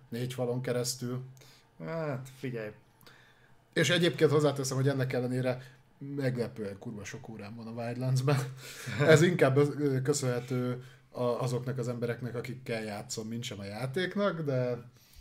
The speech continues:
Speaker 1: de mert egyébként néha van, hogy az is működik, amikor úgy bemész egy nagy bázis, és úgy le tudod őket izé darálni, meg úgy kiveszed mesterlövészpuskával, mit tudom én, az úgy király. De amikor rád kényszerít olyan funkciókat, amikre alkalmatlan a játék maga,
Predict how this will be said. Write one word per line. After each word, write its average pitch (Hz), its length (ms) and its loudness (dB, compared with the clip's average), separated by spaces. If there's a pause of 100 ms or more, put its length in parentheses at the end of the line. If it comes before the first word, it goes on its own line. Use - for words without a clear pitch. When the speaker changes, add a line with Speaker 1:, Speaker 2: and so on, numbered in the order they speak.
(200)
Speaker 1:
de 196 280 6
mert 160 220 6
egyébként 190 440 4
néha 196 240 6
van, 135 140 2
hogy 110 140 -4
az 107 140 -4
is 101 120 -8
működik, 110 480 -4
amikor 151 380 2
úgy 170 120 0
bemész 165 420 -4
egy 120 100 -4
nagy 131 180 0
bázis, 120 480 -6
és 131 100 -12 (100)
úgy 165 100 -12
le 156 160 -6
tudod 120 300 -8
őket 113 360 -10
izé 123 260 -10
darálni, 107 440 -6
meg 107 220 -10
úgy 120 160 -12
kiveszed 120 460 -4
mesterlövészpuskával, 117 1040 -8
mit 160 160 -6
tudom 117 300 -8
én, 117 140 -6
az 123 140 -6
úgy 135 200 -4 (320)
király. 104 400 -4 (800)
De 131 80 0
amikor 127 680 2 (300)
rád 156 220 2
kényszerít 113 460 -6
olyan 123 180 0
funkciókat, 120 600 -4
amikre 110 380 -8
alkalmatlan 120 1040 -4
a 117 80 -14
játék 110 540 -10
maga, 135 420 -4